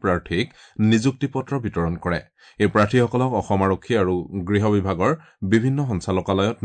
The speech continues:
নিযুক্তি দিয়া হ'ব। এই উপলক্ষে আয়োজিত অনুষ্ঠানত ভাষণ প্ৰদান কৰি মুখ্যমন্ত্ৰী ডক্টৰ হিমন্ত বিশ্ব শৰ্মাই কয় যে চাহ জনগোষ্ঠীৰ যুৱক যুৱতীসকলক সুকীয়াকৈ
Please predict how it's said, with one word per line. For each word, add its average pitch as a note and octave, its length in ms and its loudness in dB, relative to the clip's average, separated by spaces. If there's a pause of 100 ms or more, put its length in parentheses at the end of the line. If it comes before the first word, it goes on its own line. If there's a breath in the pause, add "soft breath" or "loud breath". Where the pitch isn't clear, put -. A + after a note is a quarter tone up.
নিযুক্তি F2+ 400 -2
দিয়া F2 160 -2
হ'ব। F2 120 -4 (460 soft breath)
এই C3 140 8
উপলক্ষে D#3 360 6
আয়োজিত C#3 360 4 (260)
অনুষ্ঠানত A2 460 0 (100)
ভাষণ F#2+ 300 -6
প্ৰদান F#2+ 300 0
কৰি A2 220 0
মুখ্যমন্ত্ৰী F#2+ 480 -6
ডক্টৰ F#2 280 -6
হিমন্ত F#2 240 -6 (120)
বিশ্ব F2 160 -8 (120)
শৰ্মাই F2 280 -4 (100)
কয় E2+ 200 -2 (360 loud breath)
যে G2 160 4
চাহ A#2 280 4
জনগোষ্ঠীৰ C3 480 0 (100)
যুৱক F#2+ 260 0
যুৱতীসকলক A2 560 -2 (120)
সুকীয়াকৈ C3 520 -4